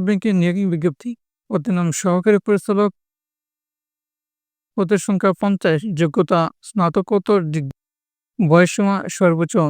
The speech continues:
তিরিশ বছর। আবেদন শেষ তারিখ বিশে জুন দুই হাজার পঁচিশ। সূত্র দৈনিক কালের কণ্ঠ। এই ছিল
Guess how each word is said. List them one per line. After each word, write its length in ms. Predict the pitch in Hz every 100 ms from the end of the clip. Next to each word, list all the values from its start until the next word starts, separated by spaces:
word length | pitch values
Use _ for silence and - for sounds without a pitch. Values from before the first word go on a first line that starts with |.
| -
তিরিশ 300 | - 156 139 - - _ -
বছর। 280 | 208 165 202 185 254
আবেদন 260 | 175 160 160
শেষ 160 | - 180 -
তারিখ 220 | 202 202 190 _ _ _ _ _ -
বিশে 280 | 160 151 208
জুন 120 | 180 190 160
দুই 80 | 160
হাজার 180 | 165 160
পঁচিশ। 360 | 214 185 185 143 - _ _ _ _ _ _ _ _ _ _
সূত্র 320 | - 220 - 202 202 160
দৈনিক 280 | 175 160 -
কালের 260 | 190 165 156
কণ্ঠ। 200 | 160 147 - 156 _ _ _ _ _ _ _ _ _ _ _ _ _ _ _ _ _ _ _ _ _ -
এই 140 | 214 190
ছিল 140 | 233